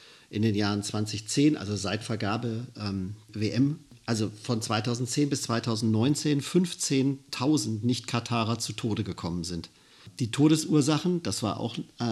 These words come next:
ein Ergebnis ihres, ihrer, ihrer Studie,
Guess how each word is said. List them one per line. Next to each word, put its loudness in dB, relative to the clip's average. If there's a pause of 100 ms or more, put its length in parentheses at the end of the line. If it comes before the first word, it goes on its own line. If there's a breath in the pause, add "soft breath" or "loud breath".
(140)
ein 0
Ergebnis 2
ihres, -2
ihrer, 0 (180)
ihrer 2
Studie, 2